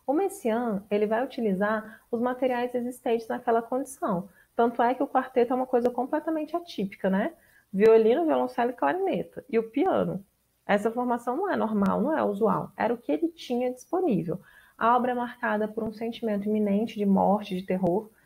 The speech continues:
que era vivido pelo compositor, pelos instrumentistas que lá estavam, né? E pelos outros colegas lá que também estavam no mesmo lugar. A composição, ela traz pra gente um certo desconforto,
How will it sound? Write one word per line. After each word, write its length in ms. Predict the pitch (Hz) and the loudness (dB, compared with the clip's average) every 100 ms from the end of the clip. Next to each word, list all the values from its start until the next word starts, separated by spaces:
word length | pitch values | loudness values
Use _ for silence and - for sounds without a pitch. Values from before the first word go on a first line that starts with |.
| _ | _
que 60 | - | 2
era 100 | 277 | 2
vivido 300 | 269 247 220 | 2 0 0
pelo 160 | 214 214 | 0 0
compositor, 640 | 202 196 190 - 208 226 | 0 0 -2 -2 0 0
pelos 260 | 226 196 190 | 0 0 0
instrumentistas 800 | 196 202 185 190 202 220 196 | 0 2 0 0 -2 -4 -6
que 80 | - | -4
lá 80 | 175 | -2
estavam, 600 | 170 - 202 247 254 247 | -2 -4 -2 0 -2 -2
né? 260 | 226 262 285 | -2 -2 -2
E 40 | |
pelos 400 | - 226 233 202 | 2 2 4 2
outros 460 | 202 220 247 247 _ | 2 2 -2 -8 _
colegas 520 | 220 202 202 202 202 | 0 2 2 0 0
lá 200 | 196 202 | 0 0
que 120 | 202 | -4
também 200 | 208 196 | -2 -2
estavam 320 | 202 202 196 | -2 -2 0
no 80 | 202 | 0
mesmo 340 | 196 196 220 | 0 2 0
lugar. 340 | 277 87 - - _ _ _ _ _ _ 233 | 0 -2 -4 -8 _ _ _ _ _ _ -4
A 100 | 269 | -4
composição, 960 | - - 277 226 208 208 226 240 202 | -6 -2 0 0 -2 -2 -2 0 -2
ela 200 | 202 220 | 0 0
traz 260 | 226 233 349 | 0 -2 -2
pra 140 | - | -2
gente 280 | 247 220 214 | -2 -2 -4
um 40 | 214 | -6
certo 340 | 214 208 202 | -4 -6 -6
desconforto, 760 | 196 - 214 - 165 151 - | -8 -6 -6 -2 -2 -4 -10